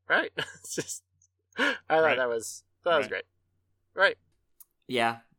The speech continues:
Speaker 3: those two are fun characters, good plot drivers, and just, like,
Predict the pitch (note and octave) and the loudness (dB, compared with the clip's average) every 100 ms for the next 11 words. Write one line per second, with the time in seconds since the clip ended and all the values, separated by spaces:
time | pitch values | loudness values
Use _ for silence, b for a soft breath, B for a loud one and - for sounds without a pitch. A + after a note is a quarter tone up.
0 | - C#3 C#3+ E3 D#3+ D3 C#3 B2+ A#2 A2+ | -4 -2 -2 -2 -2 -2 -6 -4 -4 -4
1 | - A#2 A2+ A2 - - _ _ _ _ | -2 -2 -2 -6 -14 -18 _ _ _ _
2 | - A#2+ A#2 - _ _ _ _ G#2+ G#2 | -4 -2 -2 -8 _ _ _ _ -4 -4
3 | G#2+ G#2 G#2 G#2+ G#2+ G#2 G2 G2+ G2+ G#2+ | -2 -4 -2 -4 -6 -8 -12 -14 -14 -12
4 | - G#2 G#2+ - | -6 -6 -6 -10